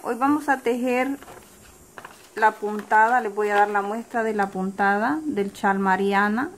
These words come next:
el cual se lo dediqué y se lo dedico siempre a ella. Ese, este chal lo tejí hace seis meses, pero no les había subido a ustedes,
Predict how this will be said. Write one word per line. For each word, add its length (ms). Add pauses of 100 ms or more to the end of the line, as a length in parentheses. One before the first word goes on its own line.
el 160
cual 260
se 100
lo 160
dediqué 760
y 100
se 140
lo 120
dedico 420
siempre 520
a 180
ella. 380 (960)
Ese, 580
este 260
chal 280
lo 80
tejí 420
hace 340
seis 440
meses, 420 (800)
pero 220
no 140
les 140
había 340
subido 440
a 40
ustedes, 600